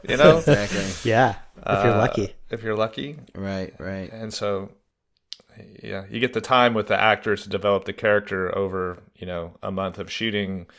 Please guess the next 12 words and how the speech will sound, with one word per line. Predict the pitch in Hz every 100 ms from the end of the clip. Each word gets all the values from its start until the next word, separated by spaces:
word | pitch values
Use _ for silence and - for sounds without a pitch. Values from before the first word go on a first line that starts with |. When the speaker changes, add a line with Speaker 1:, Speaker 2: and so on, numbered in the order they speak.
| - - _ _
Speaker 1:
which | - 98 95
is | 87
good, | 101 98 92 87 _ _ -
but | 95
you, | 98 90 -
you | 98
definitely | 90 98 - 95 92
don't | 90 92
get, | 92 87 - _ _ _ -
you | 107 107
don't | 107 101
get, | 107 98